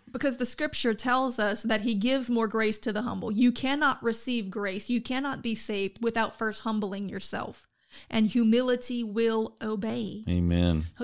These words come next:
Speaker 1: You have to have enough faith to trust in what God says enough to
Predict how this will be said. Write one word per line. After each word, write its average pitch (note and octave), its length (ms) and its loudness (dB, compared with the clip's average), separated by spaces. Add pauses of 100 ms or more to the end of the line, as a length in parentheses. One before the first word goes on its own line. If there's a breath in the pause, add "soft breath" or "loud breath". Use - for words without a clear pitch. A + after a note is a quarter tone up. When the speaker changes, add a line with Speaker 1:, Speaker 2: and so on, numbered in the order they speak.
(140)
Speaker 1:
You B3 140 2
have C4 300 0
to C#4+ 100 0
have A#3+ 240 2
enough G#3+ 280 4
faith C4 360 -2 (120)
to A#3 120 -2
trust - 640 -4
in A3+ 160 2
what G#3 160 -2
God G#3 180 0
says B3 320 0
enough G#3 400 0
to F#3+ 360 -6